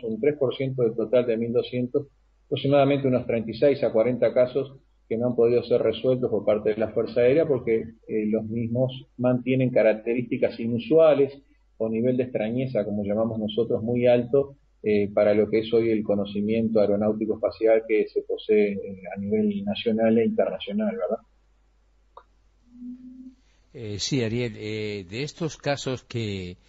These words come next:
Speaker 2: no quedan, por la lógica, como bien dice, resuelto, o por las técnicas o características que conocemos, eh, ¿hay alguno que pudiera, presumiblemente,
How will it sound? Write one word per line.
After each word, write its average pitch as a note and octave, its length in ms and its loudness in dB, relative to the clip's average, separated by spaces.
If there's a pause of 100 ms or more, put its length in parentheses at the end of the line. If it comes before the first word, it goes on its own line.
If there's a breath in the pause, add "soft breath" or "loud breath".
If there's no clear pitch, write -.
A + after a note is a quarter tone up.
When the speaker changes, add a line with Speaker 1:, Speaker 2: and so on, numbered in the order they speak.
(320 soft breath)
Speaker 2:
no A#2+ 320 -4
quedan, F#2 1000 -8
por F#2+ 280 -8
la G2 120 -6
lógica, A2 420 -6
como F#2+ 220 -10
bien F#2+ 220 -8
dice, G2+ 260 -10
resuelto, F#2+ 500 -10
o F2+ 40 -10
por F2+ 200 -12
las F2 320 -12 (380 soft breath)
técnicas A#2+ 520 -6
o F#2+ 80 -10
características G2 680 -12
que A2 140 -12
conocemos, A2+ 680 -6 (480 soft breath)
eh, A#2 260 -2
¿hay E3+ 200 -2
alguno B2+ 640 -2 (200)
que G#2+ 260 -4 (300)
pudiera, A2+ 580 -2
presumiblemente, G#2+ 1040 -2